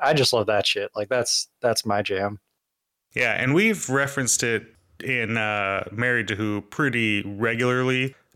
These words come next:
Speaker 2: the scene where Romana is, like, choosing her regeneration.
Speaker 1: Yeah, we finally get to see it, right? I, we did. You did? You've seen it. I finally get to see it. <laughs> Um, with that scene, did they actually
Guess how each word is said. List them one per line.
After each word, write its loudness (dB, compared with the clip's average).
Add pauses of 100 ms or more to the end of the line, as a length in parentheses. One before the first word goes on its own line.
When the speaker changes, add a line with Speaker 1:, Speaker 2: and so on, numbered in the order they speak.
Speaker 2:
the 0
scene 2
where 2 (480)
Romana 2
is, 0
like, -2 (100)
choosing 2
her 0
regeneration. 0 (300)
Speaker 1:
Yeah, 4
we 4 (100)
finally 4
get 2
to 0
see 4
it, 2
right? 2 (100)
I, 2
we 4
did. 2 (100)
You 2
did? 4
You've 2
seen 2
it. -2 (100)
I 2
finally 2
get -2
to 0
see 4
it. -4
<laughs> -16 (520)
Um, 0
with 4
that 4
scene, 2
did 0
they 4
actually 2